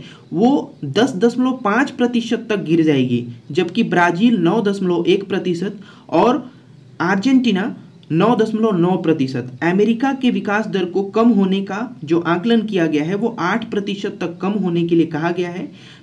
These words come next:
जबकि अम, जो चीन है, वो अभी जो expect किया गया था लगभग आठ प्रतिशत, वो कम होकर लगभग सात प्रतिशत के आसपास रहेगा, क्योंकि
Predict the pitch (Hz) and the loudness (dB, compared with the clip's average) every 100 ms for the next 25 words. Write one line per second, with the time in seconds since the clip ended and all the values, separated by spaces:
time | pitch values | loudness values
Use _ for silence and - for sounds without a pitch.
0 | 156 190 196 269 - 175 180 143 - 165 | -2 0 0 -2 -2 -4 -4 -8 -10 -4
1 | 202 - 233 285 226 151 113 - - - | -4 -2 2 4 6 4 -2 -8 -14 -2
2 | 170 277 - 175 220 277 - - - - | 2 2 2 2 4 4 2 -4 -16 -8
3 | 156 208 - - 262 262 - 233 190 185 | -4 -2 -4 -4 -2 -2 2 2 2 0
4 | 165 170 233 185 175 180 208 185 185 220 | -2 -2 -2 -2 0 -2 -4 -4 -4 -4
5 | - 180 - 170 202 185 196 - 262 226 | -4 -4 -4 -4 -4 -2 -2 2 4 6
6 | 175 170 208 - - - - 170 214 247 | 4 0 -4 -8 -16 -20 -6 -2 2 2
7 | 285 - 208 233 - 226 226 220 208 - | 0 -2 -2 -2 -2 -2 -2 -4 -4 -4
8 | - 160 170 170 160 165 151 180 202 208 | -2 0 -2 -2 -4 -2 -2 0 -2 -4
9 | - 208 208 220 254 | -6 -4 -2 0 -2